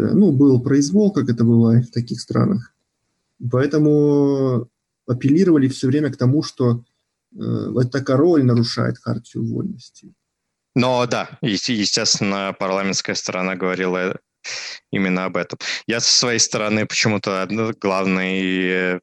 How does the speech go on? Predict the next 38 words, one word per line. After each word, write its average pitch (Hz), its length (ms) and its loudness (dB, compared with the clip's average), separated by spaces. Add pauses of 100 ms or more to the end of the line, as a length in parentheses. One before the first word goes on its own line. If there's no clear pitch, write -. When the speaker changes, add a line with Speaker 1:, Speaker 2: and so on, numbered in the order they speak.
Speaker 2:
или 90 140 -2
одной 92 240 -2
из 90 100 -4
главных 87 380 -4
причин 87 760 -4
войны 90 460 -4
помню 90 300 -4
вот 87 140 -4
это, 87 200 -6
то, - 120 -8
что - 180 -6
я 104 80 -4
щас - 220 -6 (540)
послал - 340 -8
по - 100 -8
ссылке. - 320 -10 (1500)
Значит, - 240 -4
пишут, 117 220 0
что - 200 0
у 110 140 2
Филмера 127 340 2
далеко 117 360 -2
не 110 100 -2
так 110 180 -6
просто, 139 320 -4
он 107 120 2
был 110 160 2
достаточно 104 540 -2
оригинальным 101 520 -2
философом. 92 560 -2
Например, 98 380 -4
у 101 40 -2
него 98 180 0
есть 92 140 -4
особенности 95 540 -6
в 95 100 -4
интерпретации 92 760 -6
естественного 101 560 -6